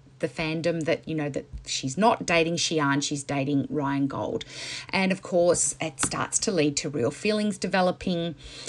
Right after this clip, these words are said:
Both of them start feeling something more. They don't want to stop fake dating. They want to start real dating, but they don't know how to really tell each other that.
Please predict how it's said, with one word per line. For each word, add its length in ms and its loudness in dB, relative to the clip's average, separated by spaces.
Both 280 4
of 100 0
them 160 0
start 320 -2
feeling 340 0
something 480 -2
more. 240 4
They 140 2
don't 240 0
want 180 0
to 60 0
stop 320 0
fake 360 0
dating. 460 2
They 100 0
want 140 0
to 80 -2
start 320 -2
real 300 6
dating, 460 8
but 160 0
they 100 2
don't 180 0
know 100 0
how 180 -4
to 100 -2
really 280 -2
tell 300 -2
each 240 2
other 220 0
that. 380 2